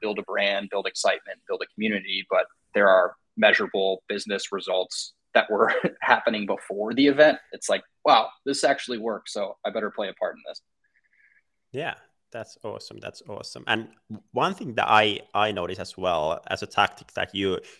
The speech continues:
Speaker 2: you use, and you, you mentioned that you
Speaker 1: Mm-hmm.
Speaker 2: stole it from B two C side, was kinda getting the
Speaker 1: Yep.
Speaker 2: participants, uh, to share that message on, on LinkedIn. And I, I still remember, I,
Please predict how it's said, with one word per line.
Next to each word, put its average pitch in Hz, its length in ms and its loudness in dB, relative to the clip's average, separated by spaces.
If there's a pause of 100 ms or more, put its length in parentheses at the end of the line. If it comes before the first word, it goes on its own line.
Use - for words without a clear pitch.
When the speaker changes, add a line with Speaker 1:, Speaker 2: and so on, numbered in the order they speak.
Speaker 2:
you 101 120 -4
use, 107 500 -2
and 87 260 0
you, 104 320 -2 (260)
you 101 140 -8
mentioned 98 280 -4
that 95 100 -2
you 92 60 -4
Speaker 1:
Mm-hmm. 127 200 2
Speaker 2:
stole 123 400 4
it 113 80 0
from 101 200 0
B 104 140 0
two 101 80 -2
C 107 260 -4
side, 87 320 0
was 90 140 -6
kinda 95 380 4 (280)
getting 104 240 2
the 101 80 0
Speaker 1:
Yep. - 80 -8
Speaker 2:
participants, 123 840 4 (140)
uh, 98 260 6 (120)
to 101 260 -2
share 98 400 4
that 90 280 2
message 95 420 -6
on, 95 260 2 (100)
on 92 140 -2
LinkedIn. 95 540 -6 (240)
And 117 100 4
I, 117 80 4 (100)
I 151 120 8
still 170 240 -2
remember, 127 360 0
I, 139 140 8